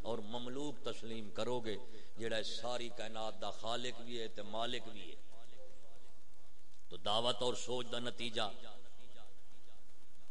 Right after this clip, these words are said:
اللہ رب العالمین دی ذات نو مننا، ایمان۔ جدو آپ نے فرمایا ایمان لے آؤ، ایمان سب تو پہلا مطالبہ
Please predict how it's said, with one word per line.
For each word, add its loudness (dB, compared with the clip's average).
اللہ 0
رب 0
العالمین 0
دی 0
ذات 4
نو 0
مننا، -2
ایمان۔ -2
جدو 0
آپ 2
نے 0
فرمایا 0
ایمان 0
لے 0
آؤ، -2
ایمان 0
سب -2
تو -2
پہلا 0
مطالبہ 0